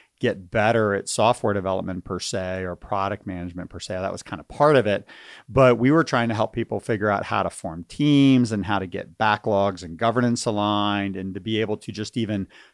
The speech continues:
conceptually get to the place that you could produce a working tested increment of software. So I think where this is kind of interesting is that we kind of hit a wall,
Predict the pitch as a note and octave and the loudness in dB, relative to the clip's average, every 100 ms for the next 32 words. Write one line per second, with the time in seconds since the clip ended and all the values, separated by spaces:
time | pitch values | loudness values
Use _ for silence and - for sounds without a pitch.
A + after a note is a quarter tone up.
0 | _ - A2 - - C#3+ - - A2+ A2 | _ -4 -4 -6 2 2 2 -4 -2 -2
1 | G#2 A2 A2+ G2+ - G#2+ G#2 - G#2 G2 | -2 -6 -6 -8 -4 -4 -4 -8 -8 -6
2 | G#2 - G2+ G2 G2+ G2+ - G#2 G2+ G2 | -8 -6 -6 -4 -4 -4 -6 -6 -4 -4
3 | F#2 F#2+ G#2+ - G2 - F2+ - G2 F#2 | -4 -2 -2 -2 -6 -4 -6 -4 -6 -6
4 | F#2 F2+ F2 E2+ B2+ D3+ - G#2+ F2+ - | -4 -4 -4 0 2 2 4 2 2 -4
5 | - - - - - D3 C3+ F#3 C#3 C3+ | -14 -20 -20 -8 2 4 6 2 4 4
6 | B2 B2+ G#2 - A#2+ G#2+ D3+ E3 C#3 B2+ | 4 2 -2 0 0 2 0 0 -2 -2
7 | A2 G#2 A2 F#2 G#2 D#3+ A#3+ - B2 G#2 | 0 0 -2 -6 -2 0 0 0 -2 0
8 | G#2+ F#2+ F2+ E2 D#2+ | -4 -4 -4 -4 -6